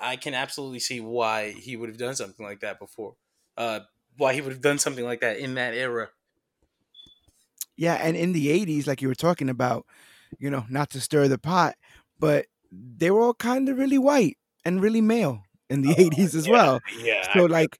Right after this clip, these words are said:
Speaker 1: that.
Speaker 2: um, one,
Speaker 1: <laughs>
Speaker 2: <laughs> one of the things that he constantly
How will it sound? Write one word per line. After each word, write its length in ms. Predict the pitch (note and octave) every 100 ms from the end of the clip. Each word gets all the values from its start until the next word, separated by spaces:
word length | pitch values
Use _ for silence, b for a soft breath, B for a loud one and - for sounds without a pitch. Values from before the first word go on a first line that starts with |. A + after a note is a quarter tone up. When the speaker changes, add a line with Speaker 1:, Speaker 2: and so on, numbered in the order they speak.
| -
Speaker 1:
that. 180 | D3+
Speaker 2:
um, 160 | D#3+ D3+ - -
one, 320 | - F#3 F#3+ F3+
Speaker 1:
<laughs> 60 | E3+
Speaker 2:
<laughs> 440 | F3 D#3+ - -
one 280 | D3 F3+ G#3+
of 160 | A#3 F#3+
the 100 | G3+
things 580 | - A3+ A#3 G#3 F#3+ E3
that 460 | C#3 D#3 D#3 D3 - _
he 580 | - E3 E3 E3 D#3 - _ -
constantly 720 | D3 F3+ C4 - C#3 B2+ G#2+